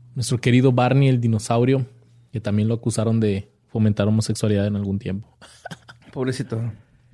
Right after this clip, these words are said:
Speaker 1: Pero bueno, ¿qué te parece si venimos ahora hacia México?
Speaker 2: Kinkis, si supieran que ese güey se está cogiendo treinta y cinco señoras, güey,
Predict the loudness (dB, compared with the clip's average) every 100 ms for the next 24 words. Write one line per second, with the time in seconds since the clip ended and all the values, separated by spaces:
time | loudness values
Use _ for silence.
0 | _ _ -20 _ _ 4 6 6 4 2
1 | 0 0 2 2 4 4 4 4 6 8
2 | 6 4 0 -4 0 2 2 -2 _ _
3 | _ _ _ _ -8 -4 2 4 4 2
4 | 2 -6 -8 _ -4 -2 0 -4 -8 _
5 | -8 -4 -2 2 2 0 -2 0 0 0
6 | 0 2 2 0 -4 -4 -2 0 0 0
7 | 0 0 -2 0 0 2 2 2 2 2